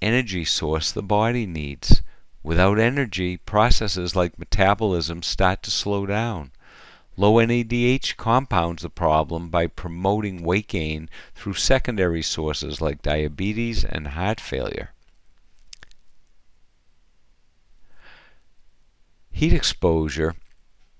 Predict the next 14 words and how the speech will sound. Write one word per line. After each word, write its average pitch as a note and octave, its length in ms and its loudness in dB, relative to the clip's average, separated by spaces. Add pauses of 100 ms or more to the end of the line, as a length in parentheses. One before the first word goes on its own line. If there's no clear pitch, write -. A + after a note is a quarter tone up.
(760)
um, E2 340 -2
natural A2+ 720 0
as E2 160 -4
well F2 280 2
as E2 200 6 (100)
artificial G#2 680 0
heat E2 200 0
exposure, D#2 680 0
such - 320 -4
as D2+ 80 -6
saunas F#2 580 -2
and F2+ 120 -6
hot A#2 220 -2
tubs, D#2+ 440 -2